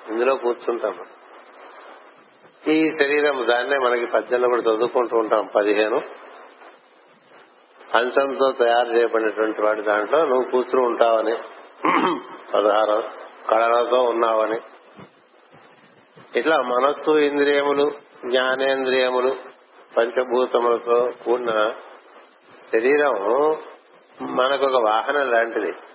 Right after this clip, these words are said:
ఇది బాగా స్థిరపడితే తప్ప ఏ జ్ఞానం అంటదు. ఇది బాగా స్థిరపడితే తప్ప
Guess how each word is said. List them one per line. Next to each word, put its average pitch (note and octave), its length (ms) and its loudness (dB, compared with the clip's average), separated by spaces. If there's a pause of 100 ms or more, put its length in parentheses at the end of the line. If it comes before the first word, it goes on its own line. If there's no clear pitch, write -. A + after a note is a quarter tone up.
(120)
ఇది A2+ 100 0
బాగా A#2 800 2
స్థిరపడితే A#2+ 600 0
తప్ప A2+ 280 0
ఏ A#2 260 2
జ్ఞానం A2+ 380 0
అంటదు. G#2+ 360 0 (3000)
ఇది A2+ 120 -2
బాగా A#2 300 2
స్థిరపడితే B2 500 -2
తప్ప G#2+ 240 0